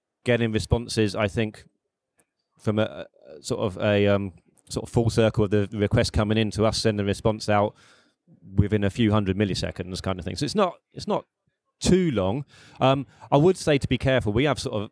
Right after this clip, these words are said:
I think, about eight different Lewis models that work throughout our bot.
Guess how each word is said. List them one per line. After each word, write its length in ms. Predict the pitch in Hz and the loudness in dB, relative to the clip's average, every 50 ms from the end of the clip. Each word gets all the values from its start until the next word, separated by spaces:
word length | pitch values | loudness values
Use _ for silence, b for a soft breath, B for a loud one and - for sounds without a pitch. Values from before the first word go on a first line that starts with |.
| - - - | -14 -20 -14
I 60 | 117 | -10
think, 220 | - 131 131 - | -8 -8 -6 -4
about 220 | 120 117 110 110 113 | -2 0 0 2 2
eight 180 | 120 127 120 98 | 0 -2 0 -2
different 280 | 123 117 - 110 107 | -2 -2 -2 -2 0
Lewis 240 | 107 110 110 104 - | 2 2 2 2 0
models 280 | 107 101 92 101 92 - | -2 -4 -4 -4 -4 -6
that 100 | 113 107 | -6 -2
work 320 | 101 104 101 98 - - | 0 2 2 0 0 -2
throughout 280 | - 104 98 98 98 98 | 0 0 2 2 2 2
our 180 | 98 101 110 | 2 2 2
bot. 360 | - - 127 151 156 - - | 2 2 2 0 0 -4 -12